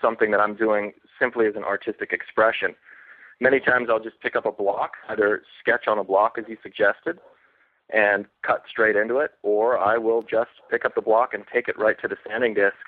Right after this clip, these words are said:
and see what, what happens. So it, it really does depend on what, uh, what I'm hoping to create in the end.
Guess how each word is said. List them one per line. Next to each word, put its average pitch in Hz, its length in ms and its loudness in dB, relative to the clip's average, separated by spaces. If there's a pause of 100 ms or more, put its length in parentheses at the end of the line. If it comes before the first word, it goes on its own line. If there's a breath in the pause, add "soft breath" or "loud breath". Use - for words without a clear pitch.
(120)
and 98 220 -10 (100)
see 107 100 0
what, - 300 2 (180)
what 101 180 0
happens. 101 320 0 (3250)
So 104 140 6
it, 107 120 2
it 117 160 2
really 123 280 -2
does 110 220 -2
depend 113 340 -2
on 98 200 -2
what, 104 340 0
uh, 98 380 2
what 110 280 -2
I'm 104 140 -2
hoping 101 340 -8
to - 60 -16
create 104 340 2
in 98 100 -6
the 98 100 -8
end. 98 240 -4